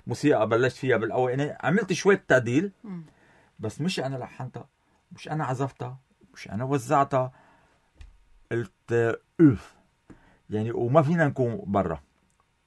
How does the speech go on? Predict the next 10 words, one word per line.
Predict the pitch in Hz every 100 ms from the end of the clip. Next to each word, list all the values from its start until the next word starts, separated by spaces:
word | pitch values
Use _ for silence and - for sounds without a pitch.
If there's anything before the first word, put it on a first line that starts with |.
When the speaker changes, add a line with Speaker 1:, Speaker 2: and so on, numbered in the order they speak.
| - - _
Speaker 1:
مفروض | 98 95 143 135
نصير | 117 - 120
جوا." | 107 95 101
اللي | 175
بيسمعها | 160 147 202
ما | 214 254
بيقدر | 190 110
يعرف | 104 90 85 87
إنها، | 85 82 80 78 78 80 82 - _
إنها | 90 80 78 78 78 76 78 80 80 80 - -